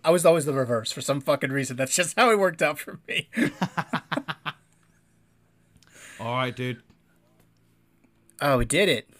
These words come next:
Speaker 1: Fucking A. That, that was the eighties, ladies and gentlemen. There are still so many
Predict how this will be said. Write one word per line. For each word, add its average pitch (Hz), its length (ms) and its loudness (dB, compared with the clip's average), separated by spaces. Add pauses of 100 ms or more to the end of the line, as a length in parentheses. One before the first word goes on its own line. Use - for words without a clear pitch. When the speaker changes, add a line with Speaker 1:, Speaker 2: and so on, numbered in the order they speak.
(880)
Speaker 1:
Fucking - 420 -2
A. 175 260 6
That, 139 280 0 (300)
that 151 80 4
was 165 100 2
the 175 140 4
eighties, 185 500 4
ladies 135 280 -2
and 120 80 -6
gentlemen. 139 340 0
There 175 120 8
are 196 120 10
still 185 320 0
so - 640 6
many 180 500 6